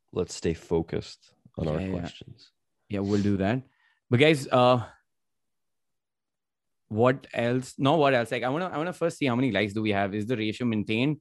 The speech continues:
Speaker 2: Like, I need, like, fifteen, twenty more likes out here, guys. Come on. And, uh, tell me, abhi tak kaisa lag raha hai? How do you guys feel it? Because we're gonna be slow and steady getting into it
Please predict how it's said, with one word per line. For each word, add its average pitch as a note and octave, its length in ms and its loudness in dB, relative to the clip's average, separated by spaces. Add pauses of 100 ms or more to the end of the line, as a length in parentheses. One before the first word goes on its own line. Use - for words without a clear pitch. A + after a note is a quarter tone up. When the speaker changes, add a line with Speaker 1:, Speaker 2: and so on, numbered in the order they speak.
(340)
Speaker 2:
Like, D3 320 2 (200)
I C#3+ 80 4
need, G#3 160 6
like, G3 120 4
fifteen, D#3+ 360 -2
twenty D3 240 2
more C3 180 4
likes A#2+ 240 0
out C3 160 0
here, C#3+ 140 0
guys. C#3+ 320 -2 (680)
Come A#2+ 140 -4
on. C3 260 -2 (380)
And, A#2 460 -2
uh, A2+ 580 0 (480)
tell C3+ 120 4
me, D3+ 100 6
abhi C#3+ 160 4
tak C#3+ 120 0
kaisa B2 220 -4
lag B2+ 100 -6
raha B2+ 60 -6
hai? C3 60 -2
How A#2+ 100 -4
do A#2+ 60 -6
you A#2+ 60 -6
guys B2 200 -4
feel B2+ 180 -4
it? C3+ 100 -4
Because B2+ 280 -4
we're A#2 160 -4
gonna A#2+ 180 -2
be A#2+ 160 0
slow A#2+ 300 -2
and A2+ 100 -2
steady A2 240 -2
getting A2 380 -2
into A2 320 -4
it F#2 200 -6